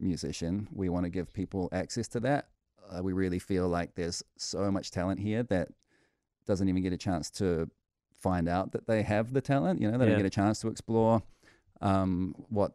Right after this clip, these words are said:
Speaker 1: they, what their potential is. And so we've tried to create a space that encourages that, that welcomes that, and can cater for people at all levels, whether you're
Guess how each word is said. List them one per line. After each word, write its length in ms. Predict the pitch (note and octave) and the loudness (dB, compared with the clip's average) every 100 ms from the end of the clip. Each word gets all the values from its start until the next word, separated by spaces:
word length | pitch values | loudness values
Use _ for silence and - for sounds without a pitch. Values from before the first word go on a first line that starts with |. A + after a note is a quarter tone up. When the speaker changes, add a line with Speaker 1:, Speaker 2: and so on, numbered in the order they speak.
| _ G#2+ | _ 0
Speaker 1:
they, 360 | F#2+ F#2 F2+ - | 2 2 -2 -6
what 240 | F2+ F2 | -4 0
their 100 | F#2 | -2
potential 460 | - - G#2+ - A#2+ | -4 -2 -2 -2 -2
is. 300 | C3+ B2+ - | 0 -2 -2
And 180 | F#2 F#2 | -2 0
so 200 | F#2+ F#2 | 0 0
we've 200 | F2+ - | -2 -4
tried 280 | G#2+ F#2+ - | -2 -2 0
to 400 | F#2 E2+ E2 - _ | 0 0 -2 -8 _
create 220 | G#2+ F#2 | 0 2
a 20 | F#2 | 0
space 420 | - E2+ D#2+ - | 0 0 0 -2
that 220 | D#2+ C#2 F2 | -2 -2 -2
encourages 580 | F2+ F#2 F#2 F#2+ F2 - | 0 2 2 0 -2 0
that, 300 | E2+ F2 - - _ - | 2 0 -4 -20 _ -6
that 120 | E2 | -2
welcomes 380 | F2 F2 F#2 F2 | 2 0 0 0
that, 260 | F2 C#2+ - | 0 -2 -4
and 460 | D2+ D#2+ D#2 D2+ - _ _ _ - | -4 -2 -2 -2 -8 _ _ _ -6
can 160 | F#2 | -4
cater 280 | - F#2 E2+ | -2 -2 -2
for 160 | - E2 | -4 -6
people 440 | F2+ F2 F2 D#2+ - | -4 -4 -4 -6 -4
at 120 | F#2+ - | -4 0
all 180 | F#2 F2 | 2 2
levels, 360 | F2+ D#2 D#2 | 0 0 -4
whether 160 | F2+ E2 | -2 -2
you're 220 | D2+ | -4